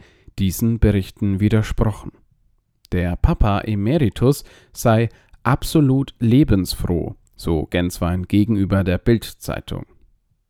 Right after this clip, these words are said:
Wie C N A Deutsch berichtet hatte, hatte der Heilige Vater vor wenigen Tagen auf den Tod von Pater Gerhard Winkler reagiert, eines befreundeten Zisterzienserpaters,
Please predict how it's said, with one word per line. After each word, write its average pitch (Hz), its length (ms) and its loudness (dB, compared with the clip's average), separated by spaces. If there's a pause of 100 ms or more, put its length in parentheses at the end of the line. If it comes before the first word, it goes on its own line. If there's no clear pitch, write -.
(880)
Wie 107 240 4
C 120 180 2
N 110 100 2
A 101 120 2
Deutsch 131 340 2
berichtet 98 540 -4
hatte, 127 320 0 (400)
hatte 127 320 2
der 120 280 4
Heilige 151 300 0
Vater 127 460 -2
vor 101 320 -2
wenigen 123 420 0
Tagen 113 420 -2
auf 90 180 -4
den 101 200 -6
Tod 107 320 0
von 92 300 -6
Pater 120 480 0
Gerhard 95 500 -6
Winkler 92 500 -2
reagiert, 87 640 -6 (240)
eines 85 380 -6
befreundeten 101 760 0
Zisterzienserpaters, 107 1400 -2